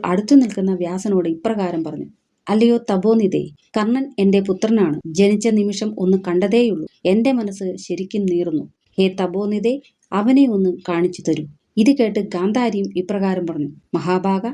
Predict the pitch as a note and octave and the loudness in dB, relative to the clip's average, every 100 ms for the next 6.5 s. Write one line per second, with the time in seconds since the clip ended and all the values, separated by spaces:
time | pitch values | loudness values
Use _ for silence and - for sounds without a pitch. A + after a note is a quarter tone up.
0 | - - B3+ C#4+ C#4+ A3 B3 C#4+ C4 A#3 | -10 0 4 4 2 -2 0 2 0 -2
1 | G3+ F#3 E3 D#3 _ F3+ F3+ G#3+ G#3+ - | -2 -2 -4 -10 _ -4 -2 -4 -6 -14
2 | _ G3 A3+ B3+ G3+ F3+ A#3+ C#4+ A#3+ G3+ | _ 4 6 4 2 0 4 4 2 -2
3 | F#3+ F3+ F3 F3+ F3+ E3 D#3+ _ - A3 | -2 -2 -2 -2 -2 -6 -8 _ 2 2
4 | G3+ C4 B3+ B3+ A#3+ F#3+ F#3+ F#3+ F#3 F#3 | 4 0 2 0 0 -2 0 -2 0 2
5 | A3+ A#3+ A3+ G3+ F#3 F3 F3+ F#3 F3+ F3 | 2 2 0 0 2 2 0 0 -2 -2
6 | - E3 G3 G3 D3 | -2 0 0 -2 -4